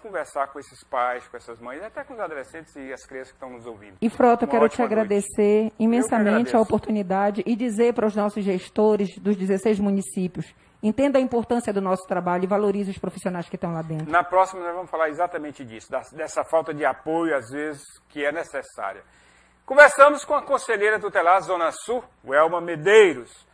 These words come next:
Speaker 1: Nós vamos num pequeno intervalo comercial, mas voltamos já já com muita notícia e muita informação. É só ficar ligado.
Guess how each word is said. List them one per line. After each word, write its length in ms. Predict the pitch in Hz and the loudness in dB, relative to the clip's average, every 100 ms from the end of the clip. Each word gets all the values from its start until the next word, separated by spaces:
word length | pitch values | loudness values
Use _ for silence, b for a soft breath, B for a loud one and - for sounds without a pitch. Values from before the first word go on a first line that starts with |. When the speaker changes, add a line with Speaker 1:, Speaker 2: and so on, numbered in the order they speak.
| b _ | b _
Speaker 1:
Nós 100 | 139 | -12
vamos 160 | 135 170 | -10 -10
num 60 | 165 | -12
pequeno 220 | 156 180 | -12 -8
intervalo 300 | 156 151 151 | -2 -2 -2
comercial, 460 | 143 139 - 151 | -6 -10 -4 -4
mas 140 | 156 185 | -4 -6
voltamos 360 | 185 190 180 | -8 -10 -14
já 140 | 220 214 | -12 -12
já 180 | 196 185 | -10 -12
com 120 | 190 | -14
muita 200 | 254 240 | -16 -14
notícia 360 | 170 - 185 | -16 -18 -18
e 20 | 175 | -18
muita 160 | 170 | -18
informação. 500 | 156 147 139 - 107 b b - | -12 -10 -12 -14 -16 b b -8
É 100 | 247 | -2
só 220 | - 311 | 4 4
ficar 260 | 320 302 302 | 4 4 6
ligado. 380 | 285 247 160 | 8 8 8